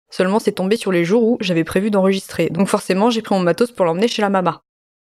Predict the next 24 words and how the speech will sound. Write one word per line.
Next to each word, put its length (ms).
Je 120
me 80
suis 160
organisée 400
comme 160
je 100
pouvais 360
là-bas, 240
et 60
cetera. 580
Évidemment, 380
c'était 340
aussi 240
des 100
vacances, 440
c'était 520
les 140
fêtes 220
de 100
Noël, 400
c'était 320
le 100
Nouvel 360
An. 200